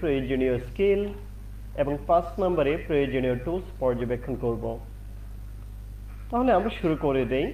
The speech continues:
আমাদের প্রথম ধাপ, ওয়েবসাইট কি। আসলে ওয়েবসাইট কি, এটি যদি বলা হয় তাহলে আসলে প্রত্যেকেই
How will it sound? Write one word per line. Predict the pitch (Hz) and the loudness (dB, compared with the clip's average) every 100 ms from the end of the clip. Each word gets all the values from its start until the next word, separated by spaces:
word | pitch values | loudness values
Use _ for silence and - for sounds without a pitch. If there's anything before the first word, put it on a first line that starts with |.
| - - - - - - - | -8 -12 -12 -12 -12 -12 -6
আমাদের | 165 170 170 | -2 0 2
প্রথম | 170 151 151 127 | 2 2 2 0
ধাপ, | 120 117 - 139 | 2 0 0 2
ওয়েবসাইট | 139 135 165 240 - - | 2 2 0 -2 -2 -8
কি। | - 117 110 - - - - - - - - - - - | -4 -2 -4 -10 -12 -12 -12 -14 -12 -12 -12 -12 -12 -4
আসলে | 185 220 | 0 4
ওয়েবসাইট | 254 220 226 - 262 240 - | 6 6 6 4 0 0 0
কি, | 240 160 165 | 2 4 4
এটি | 170 196 | 2 0
যদি | 214 214 214 180 | -2 0 -2 0
বলা | 160 165 | 4 4
হয় | 170 170 156 | 4 2 0
তাহলে | 160 165 | 0 0
আসলে | 165 156 175 | 0 0 -2
প্রত্যেকেই | - 180 - 220 226 220 | -2 -4 -4 -2 2 2